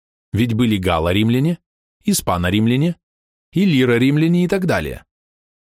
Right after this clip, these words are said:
Но то, что общность нового типа, совмещающая единство происхождения и языка, оказалась предпочтённой юридической форме,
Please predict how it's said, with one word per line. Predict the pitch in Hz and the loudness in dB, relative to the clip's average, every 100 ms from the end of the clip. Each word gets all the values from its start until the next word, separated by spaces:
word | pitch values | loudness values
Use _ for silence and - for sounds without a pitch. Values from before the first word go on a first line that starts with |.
| - | -4
Но | 131 | -2
то, | 160 170 | 0 0
что | - 147 | 0 0
общность | 143 - 127 107 - - | 0 0 -2 -2 -6 -4
нового | 127 131 123 120 | -2 0 0 0
типа, | 135 127 | -2 -2
совмещающая | 110 104 107 101 127 113 98 104 | -2 0 0 0 0 0 0 0
единство | 101 98 104 120 - 98 | 0 0 0 -2 -2 -2
происхождения | 98 98 - 101 92 104 98 90 92 | 0 -2 0 -2 0 0 0 -2 -4
и | 104 | -4
языка, | 98 98 98 110 98 | -2 0 -2 0 -2
оказалась | 85 98 101 104 - | -2 -2 0 0 -2
предпочтённой | - 117 - 120 - 123 107 95 | -4 -4 -2 -4 -2 -2 0 0
юридической | 92 101 147 240 - - 90 | 0 0 -2 -4 -4 -2 -2
форме, | - 92 69 | -2 -4 -6